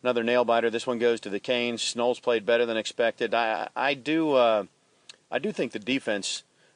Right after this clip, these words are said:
we, we, this is a recurring theme too, Keith. I, I think the defense is better maybe than what they get credit for.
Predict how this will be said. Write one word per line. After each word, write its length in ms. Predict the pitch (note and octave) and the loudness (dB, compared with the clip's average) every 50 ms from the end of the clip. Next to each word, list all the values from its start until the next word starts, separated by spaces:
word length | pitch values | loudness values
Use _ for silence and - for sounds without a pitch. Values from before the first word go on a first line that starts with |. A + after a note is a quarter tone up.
| _ | _
we, 120 | - C3+ C#3 | -6 -4 -2
we, 200 | G2+ B2 C3 C3+ | -2 -2 -2 -2
this 200 | A2+ D3 D#3 D3 | -2 -2 -2 -2
is 80 | C#3 | 0
a 60 | C3 B2+ | 0 0
recurring 400 | A#2 A#2+ - C3+ B2+ B2 A#2 - | 0 0 0 0 0 0 0 -2
theme 220 | - A2+ G#2 G2 | -4 -4 -4 -4
too, 180 | - D3 C3 G2+ | -4 -4 -6 -6
Keith. 300 | - G2+ F#2 F#2+ - - - | -6 -8 -8 -8 -8 -6 -2
I, 140 | A#2 B2+ A#2+ | 0 0 0
I 60 | - F3 | 0 -2
think 200 | - G3 F3+ - | -4 -4 -6 -6
the 80 | D#3+ | -6
defense 480 | B2+ A#2 C3+ C3 - C#3 B2+ A2+ - A#2 | -6 -4 -4 -4 -2 -4 -4 -4 -4 -6
is 140 | A2 G2+ F2+ _ _ _ _ _ _ _ _ _ _ _ _ _ _ _ _ _ _ _ _ _ _ _ _ _ _ _ _ C3+ G#2+ G2 G#2 | -6 -8 -8 _ _ _ _ _ _ _ _ _ _ _ _ _ _ _ _ _ _ _ _ _ _ _ _ _ _ _ _ -20 -6 2 4
better 280 | C#3+ D#3 F3 F3+ F3 | 6 6 6 6 4
maybe 340 | E3 D#3+ D#3 D#3 D3+ D3 C#3+ | 2 2 2 2 2 0 0
than 200 | B2 C3 B2 B2 | 0 0 0 2
what 160 | C3 C3 - | 2 2 2
they 140 | - B2+ A2+ | 2 0 0
get 180 | A#2+ B2 A#2 - | 0 0 -2 0
credit 320 | - C#3 D3 D3+ D3 D3 | 2 2 2 2 0 -2
for. 380 | - - E3 D#3+ D#3 D#3 D3+ | -2 0 2 2 2 0 -2